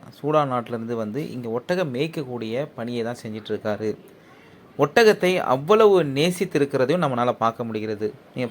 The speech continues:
பாருங்க, அந்த ஒட்டகத்தோட எவ்வளவு அழகா விளையாண்டுட்டு இருக்காங்க. ஒட்டகம் மேய்ப்பது இங்கு பலருடைய தொழிலாகவும் வாழ்வாதாரமாக இருக்கு.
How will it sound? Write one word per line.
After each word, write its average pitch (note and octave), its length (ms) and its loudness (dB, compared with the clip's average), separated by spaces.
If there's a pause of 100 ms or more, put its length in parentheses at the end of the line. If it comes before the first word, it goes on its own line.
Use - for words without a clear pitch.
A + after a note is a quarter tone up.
பாருங்க, B2+ 320 2
அந்த A#2+ 140 -2
ஒட்டகத்தோட C#3 540 0 (100)
எவ்வளவு B2+ 300 2
அழகா A#2 260 0
விளையாண்டுட்டு A2 380 -6
இருக்காங்க. G#2 340 -8 (1120)
ஒட்டகம் G3+ 480 4
மேய்ப்பது C3+ 400 -2 (160)
இங்கு B2+ 200 -6 (100)
பலருடைய C#3 440 2 (100)
தொழிலாகவும் B2 760 -2 (200)
வாழ்வாதாரமாக A2 880 0
இருக்கு. G#2 260 -10